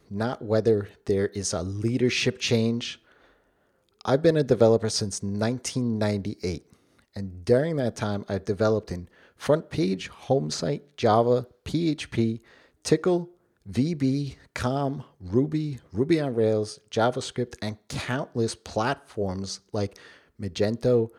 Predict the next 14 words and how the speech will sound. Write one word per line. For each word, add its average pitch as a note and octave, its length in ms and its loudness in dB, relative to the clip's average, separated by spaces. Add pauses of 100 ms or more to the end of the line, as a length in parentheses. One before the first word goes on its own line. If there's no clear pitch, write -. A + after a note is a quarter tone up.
(260)
BigCommerce, A2+ 720 0 (160)
WordPress, G#2 720 -2
and G2 300 -6
many B2 320 0
others G#2 380 0
that - 160 -8
sit - 440 0
on G#2+ 160 -2
top G2 240 -2
of E2 60 -18
these F2+ 180 -10
languages. F2 600 -10 (920)
These F3 260 -2
are - 120 -2